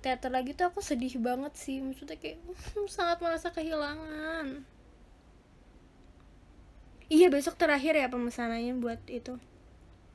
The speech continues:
Kalian pada kangen teateran gak sih? Sumpah, aku kangen banget teateran dan ketemu kalian semua. Jujur, sumpah, ini nggak bohong.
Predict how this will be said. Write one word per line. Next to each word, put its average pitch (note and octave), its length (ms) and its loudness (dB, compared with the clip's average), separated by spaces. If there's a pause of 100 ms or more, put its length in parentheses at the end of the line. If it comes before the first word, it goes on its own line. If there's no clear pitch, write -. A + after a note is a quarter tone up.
(1500)
Kalian F#4 240 8
pada A4+ 160 8
kangen D4+ 320 4
teateran D#4 480 0
gak C#4+ 160 0
sih? D4 160 -4
Sumpah, C#4 320 -4 (160)
aku - 240 -20 (160)
kangen E4+ 400 -10
banget C#3 800 -12 (400)
teateran B3+ 720 -8 (240)
dan C#4+ 240 -8
ketemu C#4 320 -10
kalian C#4 320 -4
semua. A#3+ 560 -4
Jujur, A#3 400 -2
sumpah, A#3+ 320 -2
ini B3 240 0
nggak A3+ 160 6
bohong. A3+ 560 2